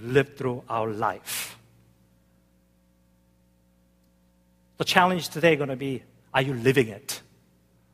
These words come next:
Are you living life of Jesus? And it's gonna be very important to all of us. I know it's in the afternoon. I know you're gonna, if you had a lunch, you're gonna be very sleepy. I don't eat lunch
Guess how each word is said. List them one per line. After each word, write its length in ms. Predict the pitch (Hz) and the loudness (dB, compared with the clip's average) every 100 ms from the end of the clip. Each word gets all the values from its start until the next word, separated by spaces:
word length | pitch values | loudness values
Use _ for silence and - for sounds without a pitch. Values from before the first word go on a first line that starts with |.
| _ _ _ _ - | _ _ _ _ -2
Are 60 | |
you 100 | 139 | 0
living 520 | 131 143 143 147 143 - _ _ _ _ _ _ | 2 0 0 -2 -4 -10 _ _ _ _ _ _
life 260 | 139 139 - | 4 6 4
of 100 | 120 | -2
Jesus? 500 | - 117 - - - _ _ _ _ _ _ _ _ _ _ _ _ _ _ _ _ _ _ _ - | -6 -8 -12 -20 -20 _ _ _ _ _ _ _ _ _ _ _ _ _ _ _ _ _ _ _ -10
And 100 | 143 | -4
it's 100 | 120 | 0
gonna 100 | 147 | 2
be 100 | 143 | 6
very 200 | 151 139 | 6 6
important 440 | 139 156 135 131 | 4 0 -2 -4
to 180 | - 131 | -4 -2
all 100 | 127 | 0
of 80 | 117 | -2
us. 200 | - - | -8 -8
I 60 | 127 | -4
know 140 | 127 | -4
it's 120 | 113 | -6
in 160 | 160 131 | -6 -2
the 100 | 127 | 0
afternoon. 500 | 117 127 123 123 120 - _ _ _ _ _ _ - | -2 -4 -4 -4 -8 -16 _ _ _ _ _ _ -16
I 80 | 120 | -12
know 60 | 120 | -10
you're 160 | 120 | -10
gonna, 100 | 117 - - | -12 -16 -20
if 120 | 139 131 | -12 -4
you 60 | |
had 140 | 120 110 | -2 0
a 20 | |
lunch, 480 | 120 127 - - - - - _ _ _ _ _ _ _ _ _ - | 0 0 0 -4 -8 -20 -20 _ _ _ _ _ _ _ _ _ -12
you're 60 | |
gonna 100 | 117 | -10
be 160 | 113 101 | -10 -10
very 260 | 107 120 101 | -6 -4 -4
sleepy. 480 | - 135 135 143 - - - _ _ _ _ | -4 -4 -4 -8 -8 -20 -20 _ _ _ _
I 160 | 120 131 | 2 6
don't 200 | 165 160 | 8 6
eat 180 | 160 156 | 2 6
lunch 480 | 160 190 - - | 6 6 0 -6